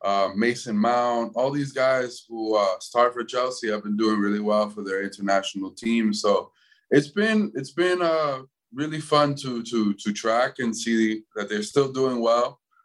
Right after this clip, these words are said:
I know, I hope they carry that, that form back, uh, to,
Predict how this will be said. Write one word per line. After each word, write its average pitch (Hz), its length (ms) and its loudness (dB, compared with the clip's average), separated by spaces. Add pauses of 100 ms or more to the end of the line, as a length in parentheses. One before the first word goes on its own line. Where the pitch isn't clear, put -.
(260)
I 101 140 2
know, 110 100 0
I 104 80 2
hope 120 240 -2
they 123 120 -4
carry 117 360 2
that, 113 400 0 (160)
that 107 220 -10
form 113 340 0
back, 104 240 2 (180)
uh, 95 260 0 (120)
to, 107 140 -10